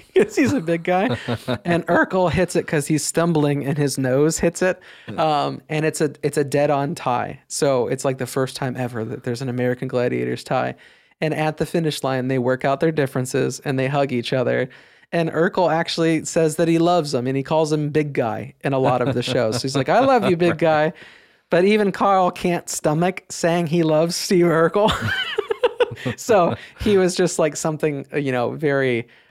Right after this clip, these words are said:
Speaker 1: uh, he, he kind of dodged it by being like, "Yeah, you know, I think a lot about you too." And they hugged each other
Speaker 2: <laughs>
Speaker 1: and the credits roll. But that was in my child brain,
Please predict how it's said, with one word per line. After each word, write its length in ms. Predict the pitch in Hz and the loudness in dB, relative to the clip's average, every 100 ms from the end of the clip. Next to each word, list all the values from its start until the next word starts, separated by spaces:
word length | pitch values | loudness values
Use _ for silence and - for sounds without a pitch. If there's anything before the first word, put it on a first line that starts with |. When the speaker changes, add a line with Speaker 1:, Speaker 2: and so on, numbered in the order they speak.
| _ | _
Speaker 1:
uh, 400 | 143 131 120 - - - - - | -2 0 0 -2 -8 -8 -8 -4
he, 240 | 131 143 - | -4 -4 -4
he 180 | 131 135 | -6 -4
kind 240 | 131 131 | -2 -2
of 120 | 131 | -2
dodged 420 | 131 131 127 123 | -2 -2 -2 -4
it 80 | 131 | -4
by 140 | 127 127 | -2 -2
being 220 | 127 131 | -2 -4
like, 200 | 123 120 | -6 0
"Yeah, 380 | 185 170 156 156 | 2 4 4 4
you 220 | 139 147 | 2 0
know, 180 | 143 131 | 2 2
I 320 | 131 151 160 | 2 2 0
think 340 | 135 - 170 156 | -2 -4 -2 0
a 60 | |
lot 220 | 143 143 | 0 2
about 320 | 143 135 147 139 | 2 0 -2 0
you 160 | 147 | 0
too." 420 | 139 - 147 139 | 0 0 2 2
And 120 | 131 127 | 0 -2
they 80 | |
hugged 340 | 135 131 127 120 | -2 -2 -2 -2
each 140 | 127 | -2
other 460 | 127 127 127 123 139 - 151 | 0 2 2 0 -2 -4 -6
Speaker 2:
<laughs> 160 | - | -4
Speaker 1:
and 180 | 143 160 | -2 0
the 80 | 170 | 0
credits 460 | - 156 139 135 | 2 2 2 0
roll. 480 | 139 127 135 123 127 - - - | 2 2 4 2 -2 -8 -20 -10
But 440 | 139 143 131 - - | -2 0 0 -4 -2
that 220 | 170 165 | 0 2
was 360 | 185 160 143 - | 2 0 -4 -4
in 180 | 156 147 | -4 -2
my 240 | 135 151 | -2 -2
child 480 | 143 147 143 131 131 | -2 -2 0 -2 0
brain, 460 | 135 127 123 120 | 0 0 -2 -6